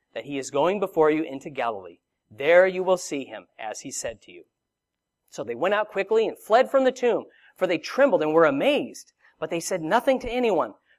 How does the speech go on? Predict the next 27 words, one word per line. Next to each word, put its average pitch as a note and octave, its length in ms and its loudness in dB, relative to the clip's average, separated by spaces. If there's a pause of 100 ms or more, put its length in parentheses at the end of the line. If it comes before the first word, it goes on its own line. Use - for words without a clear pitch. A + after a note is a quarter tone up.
for - 140 -8
they B2+ 140 -4
were A2 160 -10
afraid. C3 640 -4 (1800)
They D3+ 100 -6
were F#3 120 4
wondering A3+ 360 4
about D#3 160 4
how A#3+ 460 6
we G3 120 4
are F3 100 4
gonna D3+ 200 -2
move C#3+ 260 -4
that B2 240 -2
stone, C#3 580 -6 (420)
but F3+ 100 0
it F#3+ 80 0
was F3 180 0
re-, E3 220 2 (120)
replaced G#3+ 540 -2
with G3+ 160 -2
concern A3+ 520 0
because F#3+ 380 -6
it F3+ 100 -8
had A#3+ 580 0
been C#3 220 -2
moved. B2 440 -10